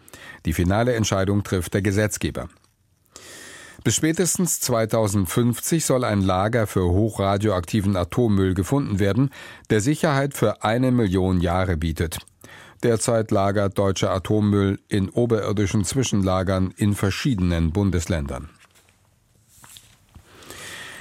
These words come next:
In Hamburg ist ein Brandanschlag auf das Auto des A-F-D-Bundestagsabgeordneten Baumann verübt worden.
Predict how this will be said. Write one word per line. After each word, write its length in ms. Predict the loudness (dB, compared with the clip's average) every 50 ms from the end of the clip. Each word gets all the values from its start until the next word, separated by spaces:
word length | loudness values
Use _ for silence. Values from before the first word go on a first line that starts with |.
| -20 -20 -20 -20 -20 -20 -20 -20 -20 _ _ -16 -2 0
In 140 | 2 2
Hamburg 340 | 2 2 2 2 0 2 0
ist 160 | 0 0 2
ein 160 | 2 2 2 0
Brandanschlag 800 | 0 0 0 0 2 2 0 0 0 2 2 2 2 2 0 -2
auf 100 | -2 0
das 200 | -2 -2 0 0
Auto 280 | 0 0 0 0 0
des 220 | 0 2 0 0 0
A-F-D-Bundestagsabgeordneten 1800 | 0 0 0 0 0 0 0 0 2 2 2 2 2 0 0 0 -2 -2 -2 -2 -2 -2 -2 0 0 0 0 0 0 0 -2 0 2 0 0 2
Baumann 480 | 2 2 2 2 2 2 2 2 0 0
verübt 400 | 0 0 0 0 -2 0 0 0
worden. 340 | 0 2 2 2 0 0